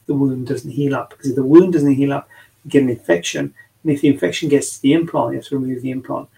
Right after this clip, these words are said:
So that's gonna be a much higher risk in someone who smokes ten to fifteen cigarettes a day. So my gut feeling is to say no. I think it's probably best not to do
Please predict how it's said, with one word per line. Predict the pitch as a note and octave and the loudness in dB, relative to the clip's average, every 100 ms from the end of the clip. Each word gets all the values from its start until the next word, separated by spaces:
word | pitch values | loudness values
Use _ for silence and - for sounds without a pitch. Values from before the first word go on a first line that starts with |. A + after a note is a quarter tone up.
| - _ | -20 _
So | - | -8
that's | F#3+ | -6
gonna | G3+ | 4
be | F3 | 6
a | D3 | 6
much | C#3 C#3+ C#3+ - | 4 2 -2 -4
higher | C#3+ C3+ | -2 -2
risk | C3+ - - | -2 -6 -8
in | B2+ | -10
someone | - B2 A2 | -8 -8 -8
who | C3 | -12
smokes | - C#3+ - | -10 -10 -10
ten | - C#3 | -10 -10
to | - | -10
fifteen | D3 - C3+ | -14 -10 -8
cigarettes | - D3 C#3 - | -6 -6 -6 -6
a | |
day. | D3+ C3+ - - - - | -6 -6 -8 -18 -20 -4
So | - E3 | 4 6
my | E3 F3 | 6 4
gut | C#3+ D3 F#3 - | 2 4 4 2
feeling | - D3+ C#3+ C#3 | 0 2 2 2
is | C3 B2 | -2 -4
to | - | -6
say | C3+ C3+ | -4 -2
no. | C3+ C3+ C3+ B2 - D3 | -2 -2 -2 -2 -4 -6
I | C#3 | -8
think | - - D#3+ | -8 -10 -12
it's | - | -10
probably | C#3 A#2+ | -6 -6
best | A2 D3+ D3 - - - | -4 -2 -2 -4 -12 -4
not | D3 C#3 C#3+ - | 0 0 -2 -8
to | C#3 | -8
do | C#3 C3+ C3 | -4 -4 -4